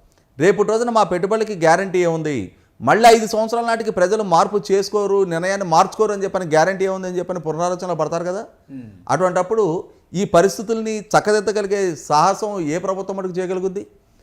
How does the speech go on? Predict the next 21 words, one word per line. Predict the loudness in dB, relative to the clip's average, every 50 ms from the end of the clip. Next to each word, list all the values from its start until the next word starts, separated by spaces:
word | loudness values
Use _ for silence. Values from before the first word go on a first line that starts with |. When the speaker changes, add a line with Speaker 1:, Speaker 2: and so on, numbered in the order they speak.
| _ _ _ _ -6
Speaker 1:
ఇటువంటి | 0 2 4 4 4
నేపథ్యంలో | 2 0 0 0 -2 0 0 0 0 0 -2 -2 -6 -12 -20 _ _ -20
Speaker 2:
Hmm. | -20 -20 -20 -20 -20 _ _ _ 2
Speaker 1:
తెలుగుదేశం | 4 4 4 4 6 6 4 4 2 -2
పార్టీ, | 0 0 0 0 0 -2 -6 -8
జనసేన | -4 -4 -2 -2 -2 -2 -2 -4 -4 -4 -4
కూటమి | -6 -8 0 2 4 4 4 2 -2 -2 -4 -4 -4 -6 -8 -10 -14 _ _ _ _ _ _ _ _ _ -18 -10 -2 0
గెలవాలి | 2 4 6 8 8 8 8 8 6
అనంటే | 6 4 0 -2 -2 -2 -2 -2 -4 -10 -18 _ _ _ _ _ -16
బలంగా | -10 -6 -4 -2 0 0 0 2 4 4
గెలవాలి. | 4 4 4 4 2 2 0 -2 -4 -10 -18 _ _ _ _ _ _ _ _ _ -10 -4
అంతేగాని | -4 -2 2 4 4 4 4 2 2 0 -2 -4 -6 -8 -12 -18 _ _ _ _ 0
వైసీపీ | 2 4 4 2 0 -2 -4 -4 -6
పార్టీ | -2 0 2 2 2 0 -2 -2
మీద | -2 -2
తూతు | -2 -4 -4 -4 -4 -2 -2 -2
మంత్రం | -2 -2 -2 -2 -4 -4 -4
విజయం | -4 -4 -6 -6 -4
సాధించడానికి | -2 -2 -2 -4 -8 -8 -8 -8 -8 -6 -4 -4
ఇద్దరి | -4 -4 -4 -4 -4
మధ్య | -4 -4 -4 -2 0 0 0 0 -2 -4